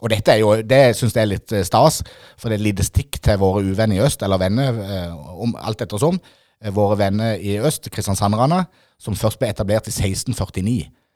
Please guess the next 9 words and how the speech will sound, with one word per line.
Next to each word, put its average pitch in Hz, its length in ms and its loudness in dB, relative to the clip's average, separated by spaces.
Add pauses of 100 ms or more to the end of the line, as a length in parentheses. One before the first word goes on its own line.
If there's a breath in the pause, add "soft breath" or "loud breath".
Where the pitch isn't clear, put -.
(220)
hundre 117 420 4
år 101 520 6 (120)
etterpå 95 600 -2 (140)
Morten 101 360 -6
Baard 95 520 2 (360)
opererte 90 600 -4
med 87 160 -4
stor 113 640 0
virksomhet 80 600 -6